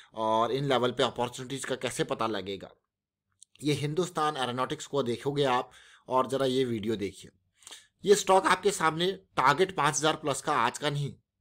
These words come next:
बहुत पहले से है, जब ये स्टॉक अपना मूव स्टार्ट कर ही रहा था।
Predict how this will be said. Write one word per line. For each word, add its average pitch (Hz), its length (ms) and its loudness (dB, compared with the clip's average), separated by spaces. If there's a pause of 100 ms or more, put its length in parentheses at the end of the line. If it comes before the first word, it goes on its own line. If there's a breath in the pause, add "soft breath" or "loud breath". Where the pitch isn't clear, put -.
(120)
बहुत - 300 -12
पहले 104 320 -4
से - 140 -10
है, 90 120 -14
जब 143 160 -4
ये 165 60 -2
स्टॉक 151 300 -4
अपना 151 180 -4
मूव 143 260 -2
स्टार्ट 117 400 -4
कर 117 180 -4
ही 120 100 -2
रहा 101 180 -8
था। - 240 -20